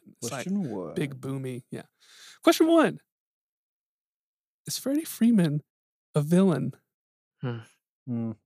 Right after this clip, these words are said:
Speaker 2: Who wants to go first?
Speaker 3: I'll go first. To me, he is, man. Gosh. I think if you, if, <laughs> if you watch that press conference,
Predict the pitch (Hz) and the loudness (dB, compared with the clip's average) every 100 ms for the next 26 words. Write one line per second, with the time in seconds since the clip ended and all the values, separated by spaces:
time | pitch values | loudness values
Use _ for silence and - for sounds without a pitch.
0 | _ _ _ _ _ _ 139 127 117 123 | _ _ _ _ _ _ -2 0 -2 -4
1 | 113 113 120 117 110 - - 127 117 104 | -2 -2 0 -2 -4 -10 -10 -4 -2 -4
2 | - 95 92 - - _ _ _ _ _ | -4 -6 -6 -10 -14 _ _ _ _ _
3 | _ _ - 139 139 143 123 110 101 101 | _ _ -4 0 2 4 2 0 -2 -4
4 | 110 107 107 113 _ _ _ 127 123 113 | -6 -6 -8 -12 _ _ _ -4 -4 -6
5 | - - _ _ _ _ 622 554 151 180 | -10 -14 _ _ _ _ -10 -4 -2 0
6 | 147 127 143 156 - 120 - 139 - 151 | 2 2 4 4 4 0 0 -2 0 -2
7 | - _ - _ 151 147 202 147 139 - | -4 _ -20 _ -6 0 4 6 6 4
8 | 131 - 110 117 - 123 123 127 - - | 0 2 0 0 0 0 0 -4 -4 -8